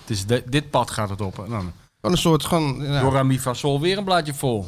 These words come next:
Speaker 2: Ja, maar zo werkt het niet.
Speaker 1: Nee, maar
Speaker 2: Het is
Speaker 1: jou
Speaker 2: helemaal
Speaker 1: niet.
Speaker 2: ingewikkeld nu.
Speaker 1: Ja, natuurlijk is het
Speaker 2: Da Vinci
Speaker 1: proces.
Speaker 2: Code.
Speaker 1: Dat is ook een pro-, proces.
Speaker 2: Ja, ook een proces.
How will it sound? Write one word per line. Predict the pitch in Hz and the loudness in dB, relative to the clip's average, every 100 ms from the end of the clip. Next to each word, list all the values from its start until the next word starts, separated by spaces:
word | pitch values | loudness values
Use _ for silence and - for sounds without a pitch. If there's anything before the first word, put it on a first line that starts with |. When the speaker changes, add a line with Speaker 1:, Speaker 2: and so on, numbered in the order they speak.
| 87 | -6
Speaker 2:
Ja, | 117 | -4
maar | 120 | -2
zo | 123 | -2
werkt | 135 165 | -2 -4
het | 139 | -6
niet. | 120 | -4
Speaker 1:
Nee, | 98 104 113 | -2 -2 -2
maar | 98 | -4
Speaker 2:
Het | |
is | 107 | -2
Speaker 1:
jou | 117 | 0
Speaker 2:
helemaal | 127 147 | 2 0
Speaker 1:
niet. | 147 | 0
Speaker 2:
ingewikkeld | 139 147 143 110 | -2 -2 -4 -8
nu. | 101 | -6
Speaker 1:
Ja, | 104 | -4
natuurlijk | 113 104 123 156 139 | -2 0 2 2 0
is | 156 | -2
het | 131 | -2
Speaker 2:
Da | - | 0
Vinci | 127 117 | 0 2
Speaker 1:
proces. | 180 147 | 2 2
Speaker 2:
Code. | 135 120 | -2 -4
Speaker 1:
Dat | 107 - - 120 | -6 -10 -8 -4
is | |
ook | 185 | -4
een | 165 | -4
pro-, | - - | -4 -4
proces. | - 139 - 147 143 160 | 0 2 2 0 -2 -2
Speaker 2:
Ja, | - | -4
ook | 175 | -6
een | 147 | -8
proces. | 110 104 98 92 | -8 -8 -10 -10